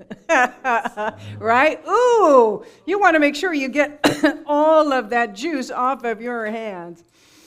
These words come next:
That's a good way to think about it. All right, you know, and just be smart. What they say, s-, sneeze into your elbow, and if you are sick, stay home. But be, just be smart. We don't have to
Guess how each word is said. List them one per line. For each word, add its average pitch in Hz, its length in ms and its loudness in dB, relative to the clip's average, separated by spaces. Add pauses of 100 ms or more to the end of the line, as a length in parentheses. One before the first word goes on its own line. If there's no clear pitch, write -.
(220)
That's 202 240 -12
a 214 40 -6
good 196 200 -6
way 180 140 -6
to 175 100 -8
think 165 240 -14
about 147 280 -14
it. 139 100 -18 (1040)
All 247 80 -6
right, 254 200 -6
you 359 100 -8
know, 494 140 -4
and 453 80 -6
just 466 320 -6
be 226 140 -6
smart. 269 540 -6
What 233 140 -10
they 233 100 -8
say, 220 200 -10
s-, 214 180 -14 (100)
sneeze 214 480 -14
into 226 240 -12
your 240 220 -2
elbow, 185 760 -6
and 151 160 -18 (440)
if - 80 -20
you 180 100 -14
are 196 160 -6
sick, 208 260 -10
stay 202 280 -12
home. 170 540 -14 (840)
But - 420 -6
be, 403 240 -4
just 415 260 -6
be 339 160 -4
smart. 349 720 -6 (760)
We 294 100 -4
don't 339 200 0
have 277 480 -8
to 185 240 -4